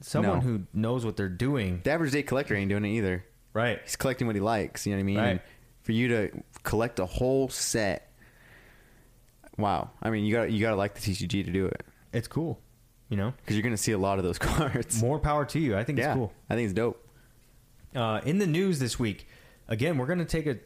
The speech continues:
Speaker 1: a step back in time. It's not that much news, uh, but I'm gonna let you, let you in on a little bit of insight. What's going on in my mind with Digimon? So as you guys know, Digibattle is just, like, through the roof right now.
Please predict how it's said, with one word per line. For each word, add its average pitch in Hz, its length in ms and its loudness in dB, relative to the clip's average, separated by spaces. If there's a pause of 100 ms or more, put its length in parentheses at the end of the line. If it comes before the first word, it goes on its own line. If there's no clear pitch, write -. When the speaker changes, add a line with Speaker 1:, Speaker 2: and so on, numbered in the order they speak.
(240)
Speaker 1:
a 107 80 -8
step 147 320 -2
back 120 240 0
in 131 80 -2
time. 107 420 -2
It's - 180 -4
not 156 280 -4
that 113 180 0
much 95 260 -2
news, 92 400 -2
uh, - 80 -4
but 107 140 -2
I'm 107 80 0
gonna 117 140 0
let 123 140 -2
you, 131 220 0
let 131 180 -2
you 127 100 0
in 123 140 0
on 110 140 0
a 104 40 0
little 113 260 0
bit 107 240 0
of 98 220 -4
insight. 117 500 -2 (560)
What's 165 160 -2
going 160 220 0
on 143 160 2
in 135 60 2
my 117 120 2
mind 117 340 0
with 98 120 -2
Digimon? 98 500 0 (800)
So 120 220 0
as 123 180 0
you 147 60 0
guys 135 200 0
know, 117 340 0 (220)
Digibattle 110 640 0
is 95 120 -6
just, 92 260 -4
like, 90 280 -2 (340)
through 117 300 -2
the 104 120 0
roof 98 280 0
right 95 160 0
now. 90 300 0